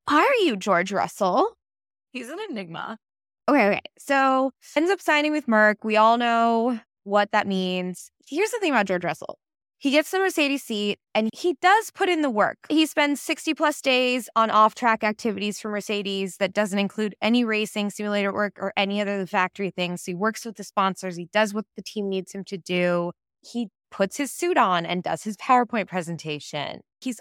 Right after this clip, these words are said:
Speaker 1: all in. He is unwilling to be a second driver. He's not for the team. He's for George, which is really interesting to see him beat Lewis in his sort of rookie Mercedes year and take the team's only pole position and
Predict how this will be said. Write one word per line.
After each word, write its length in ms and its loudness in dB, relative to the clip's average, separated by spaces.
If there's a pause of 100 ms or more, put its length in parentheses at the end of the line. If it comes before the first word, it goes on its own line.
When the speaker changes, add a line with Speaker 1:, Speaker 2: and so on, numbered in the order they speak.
Speaker 1:
all 280 6
in. 380 -2 (420)
He 220 -2
is 260 -2
unwilling 560 2
to 80 -8
be 140 -2
a 40 -2
second 300 -8
driver. 520 -4 (220)
He's 260 -6
not 320 2
for 320 0
the 140 -2
team. 380 -6
He's 280 -8
for 220 0
George, 460 -2
which 160 -6
is 120 -6
really 280 0
interesting 800 -4 (480)
to 120 -8
see 220 -4
him 220 -4
beat 240 -4
Lewis 400 2
in 80 -2
his 380 -2 (280)
sort 220 -4
of 100 -8
rookie 320 0
Mercedes 680 -4
year 600 2
and 280 -4 (260)
take 200 -2
the 100 -4
team's 420 -2
only 300 2
pole 220 -2
position 600 -2
and 140 -4